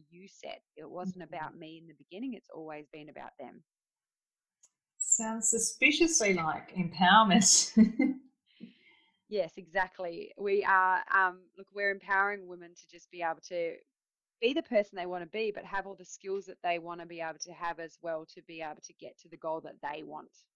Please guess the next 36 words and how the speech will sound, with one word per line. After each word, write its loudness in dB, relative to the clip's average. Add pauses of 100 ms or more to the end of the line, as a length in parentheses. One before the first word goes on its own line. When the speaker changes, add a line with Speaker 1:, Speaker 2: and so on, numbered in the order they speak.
(300)
Speaker 2:
Mm-hmm. -10 (960)
Okay. -2
And -2 (520)
so 4
then 2
what's 2
changed 0
in 0
your 2
method? -2
I 0
know -2
you've -4
talked -6
about 4
bringing -4
in -4
more -2
of -10
the -12
coaching -6
tools, -8
but -10 (180)
is -2
there 0
anything 0
else -6
that's -4
changed -4
in -8
your -10
method -12
of -12
running -10
sessions 0
or, -6